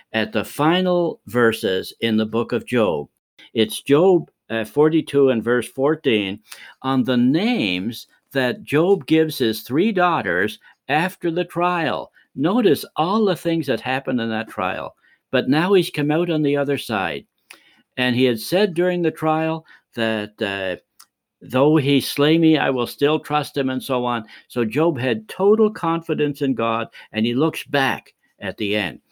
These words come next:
Now, here's what he does. He called the name of the first Jemimah, and the name of the second Keziah, and the name of the third Karen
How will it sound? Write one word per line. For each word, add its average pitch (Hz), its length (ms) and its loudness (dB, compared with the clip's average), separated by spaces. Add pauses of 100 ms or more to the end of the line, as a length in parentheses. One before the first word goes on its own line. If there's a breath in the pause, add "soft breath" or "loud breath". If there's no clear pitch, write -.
(180 loud breath)
Now, 120 160 0
here's 196 340 4
what 117 160 0
he 101 80 0
does. 107 300 -4
He 110 120 -4
called 185 400 0
the 143 100 4
name 160 260 2
of 127 100 0
the 123 120 -2
first 156 460 0 (260 soft breath)
Jemimah, 123 760 0 (520)
and 120 220 2
the 117 80 2
name 143 280 6
of 151 80 4
the 147 120 4
second 147 560 -2 (280)
Keziah, 147 760 0 (680)
and 127 220 0
the 127 80 2
name 185 280 4
of 208 100 2
the 196 120 0
third 175 480 2 (260)
Karen 147 560 0